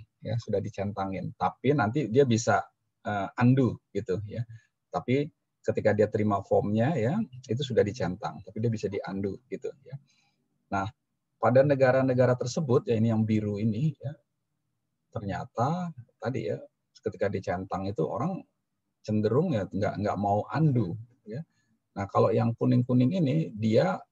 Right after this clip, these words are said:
centangnya kosong semua, lalu kalau dia mau dia centang gitu ya. Nah,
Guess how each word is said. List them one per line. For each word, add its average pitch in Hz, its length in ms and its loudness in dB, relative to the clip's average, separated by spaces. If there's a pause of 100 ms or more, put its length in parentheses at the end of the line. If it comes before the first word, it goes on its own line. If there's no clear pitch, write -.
(380)
centangnya 135 500 2
kosong 135 320 2
semua, 131 300 4
lalu 139 260 4
kalau 123 140 4
dia 113 180 4
mau 113 300 2
dia 107 160 2
centang 101 400 -4 (160)
gitu 113 260 -8
ya. 110 220 -6 (480)
Nah, 101 100 -6